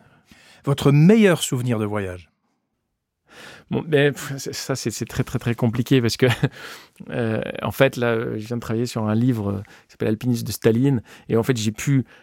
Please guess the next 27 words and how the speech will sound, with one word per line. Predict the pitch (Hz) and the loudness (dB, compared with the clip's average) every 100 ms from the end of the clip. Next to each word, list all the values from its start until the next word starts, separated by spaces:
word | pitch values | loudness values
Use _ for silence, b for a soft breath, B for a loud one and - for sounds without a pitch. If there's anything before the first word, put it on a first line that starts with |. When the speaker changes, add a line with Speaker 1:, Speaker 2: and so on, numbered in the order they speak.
| b _ | b _
Speaker 2:
associer | - 151 143 - 123 | -2 0 0 0 0
deux | 117 | 0
choses | - 117 | -2 -4
qui | - | -2
sont | 113 | -2
extraordinaires, | 104 - 113 113 123 107 | -2 -2 0 2 0 -2
qui | |
sont | - - - | -6 -8 2
et | 170 | 4
le | 156 | 4
voyage | 135 135 131 131 120 - b b _ - | 2 0 0 0 -2 -10 b b _ -2
et, | 151 147 147 - | 0 0 -2 -2
euh, | 123 120 120 | 2 2 2
le | 117 | 0
voyage | 117 120 | 0 0
dans | 117 | 0
les | 110 110 | -2 -2
archives. | - 113 87 82 | -2 -4 -4 -8
Enfin, | - 107 | -4 -2
j'ai, | 104 | -2
je | 101 | -4
reconstituais | 107 117 - 123 | -8 -8 -4 -4
l'histoire | 113 - 120 | -2 -2 0
des | 107 | 0
deux | 107 | 2
frères | 110 - 104 | 0 0 0
Abalakov | 104 107 101 131 131 | 2 2 2 2 0